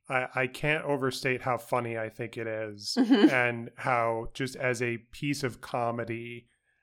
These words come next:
Speaker 1: how it is up there with, with anything else that Wes Anderson has directed in terms of how funny it is.
Speaker 2: Mm-hmm.
Speaker 1: And it's the scene where Henry Sugar is on his balcony.
Speaker 2: I was going
Speaker 1: And
Speaker 2: to,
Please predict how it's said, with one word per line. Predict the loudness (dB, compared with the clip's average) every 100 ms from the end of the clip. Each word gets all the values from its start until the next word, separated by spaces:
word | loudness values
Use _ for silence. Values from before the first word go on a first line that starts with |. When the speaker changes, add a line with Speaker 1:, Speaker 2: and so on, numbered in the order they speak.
| _
Speaker 1:
how | 4 6 6
it | 4
is | 2
up | 0 -2 0
there | 0 4 4 2 0 -6 -20 _
with, | 0 0 0 -16 _ _
with | 0 0
anything | 0 0 0 -2 0
else | 0 -2 -6
that | -8 -4
Wes | -4 -4
Anderson | -8 -8 -8 -8
has | -10 -10
directed | -8 -8 -8 -12 -10
in | -10
terms | -6 -4 -4 -4
of | -4 -4 -6 -14 _
how | -2 -2
funny | -2 -6 -6
it | -10
is. | -10 -12 -16 -10
Speaker 2:
Mm-hmm. | -8 -6 -6 -10 _ _ _ 6
Speaker 1:
And | 8
it's | 8 4
the | 0
scene | 4 4 6
where | 6 6
Henry | 4 0
Sugar | 0 0 2 2
is | 0 0
on | -2
his | -2
balcony. | -2 -2 -2 -8 -8 -12 -16 _ 12
Speaker 2:
I | 12
was | 12
going | 12 12 12
Speaker 1:
And |
Speaker 2:
to, | 10